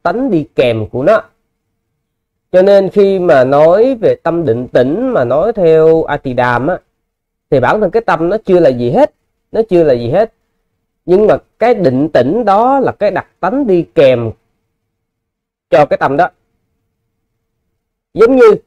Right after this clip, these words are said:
ờ, một cái, ờ, ly nước sở dĩ gọi là nước chanh bởi vì nó có cái chanh đi kèm ở trong đó. Sở dĩ gọi là nước cam bởi vì nó có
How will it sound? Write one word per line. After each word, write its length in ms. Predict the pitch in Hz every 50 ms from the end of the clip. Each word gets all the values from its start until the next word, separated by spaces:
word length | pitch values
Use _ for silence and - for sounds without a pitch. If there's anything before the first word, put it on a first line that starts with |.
| _ _ _ _ _ _ _
ờ, 420 | - 143 147 151 147 147 143 143 139
một 520 | 139 135 139 131 127 120 - _ _ -
cái, 520 | 170 165 165 170 175 180 208 226 240 233
ờ, 180 | 214 175 156 151
ly 180 | 160 175 180 180
nước 340 | 190 220 269 311 294 - _ _ _
sở 200 | _ - 156 143
dĩ 500 | 156 160 139 120 117 131 170 226 247 208 151
gọi 220 | 127 107 101 123
là 100 | 139 123
nước 140 | 123 180 220 - _ -
chanh 240 | 427 185 180 170 139 - _ _ _ _ _ _ -
bởi 160 | 120 131 156
vì 220 | 170 165 147 131 120
nó 340 | 123 139 151 175 214 233 233
có 400 | - - 165 165 180 202 233 226
cái 180 | 226 214 202 - _ -
chanh 280 | - 170 160 165 165 160
đi 100 | 151 143
kèm 300 | - 139 117 110 110 123
ở 60 | -
trong 180 | - 147 135
đó. 140 | 135 160 - - _ _ _ _ _ _ _ _ _ _ -
Sở 80 | 143 151
dĩ 240 | 175 156 143 160 185
gọi 240 | 160 135 123 127
là 80 | 131 123
nước 280 | 147 185 214 - _ -
cam 360 | 190 180 165 156 156 156 143
bởi 140 | 123 127 151
vì 180 | 160 147 120
nó 160 | 107 127 151
có 160 | - - 196